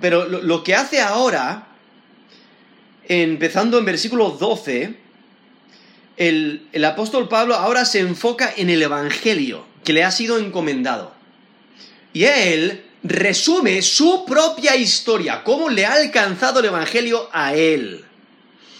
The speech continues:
Y resume la, la historia de su conversión, la historia de su comisión.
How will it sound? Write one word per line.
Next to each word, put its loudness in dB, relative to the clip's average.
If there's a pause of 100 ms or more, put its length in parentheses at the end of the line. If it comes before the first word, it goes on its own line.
(320)
Y -2
resume 0 (380)
la, 2 (220)
la 2
historia 2
de 0
su -4
conversión, -2 (1400)
la 2
historia 0
de 0
su -4
comisión. 0